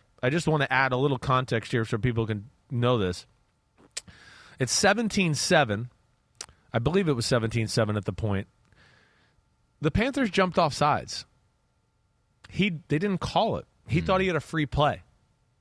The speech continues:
Speaker 1: Man, the announcers, I, I tuned in and, like, you know, "Hey, put that on. I'm gonna see, hear what they're saying," 'cause we had, you know, the other games on too. And, you know, they were saying the same. It, it looked pretty egregious. The guys, it looked like Brian Burns, I think it was Brian Burns, fifty-three, who was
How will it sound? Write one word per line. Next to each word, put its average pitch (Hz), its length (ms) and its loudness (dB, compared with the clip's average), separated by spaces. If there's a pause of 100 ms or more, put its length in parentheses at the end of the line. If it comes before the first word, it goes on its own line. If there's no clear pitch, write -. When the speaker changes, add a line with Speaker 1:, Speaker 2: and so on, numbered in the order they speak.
(400)
Speaker 1:
Man, 101 360 -2
the 131 120 0
announcers, 143 520 2
I, 175 200 4 (120)
I 143 200 2
tuned 175 340 0
in 165 160 2
and, 135 280 -2
like, 117 280 -2
you 131 60 0
know, 113 140 0
"Hey, 135 180 2
put - 220 -8
that 180 140 -2
on. 110 280 -4
I'm 113 80 -4
gonna 120 160 -4
see, 123 240 -4
hear 117 120 -4
what 120 120 -4
they're 110 100 -6
saying," 104 320 -4
'cause 101 200 -6
we 107 100 -2
had, 101 140 -4
you 117 100 -6
know, 98 100 0
the 104 100 0
other 110 140 -2
games 101 280 -4
on 95 160 -2
too. 135 260 0 (600)
And, 135 440 0 (340)
you 208 60 -10
know, 180 120 2
they 165 100 6
were 185 100 2
saying 202 260 2
the 156 60 0
same. 180 260 0
It, 135 160 -2 (100)
it 170 140 2
looked 277 240 2
pretty 240 260 4
egregious. 143 560 2
The 135 140 -2
guys, 143 380 2 (120)
it 123 60 -2
looked 170 200 2
like 196 140 0
Brian 160 300 2
Burns, 151 220 2
I 135 40 0
think 190 120 0
it 240 40 -6
was 208 100 -2
Brian 160 280 0
Burns, 143 280 0
fifty-three, 156 460 0
who 131 100 2
was 147 180 0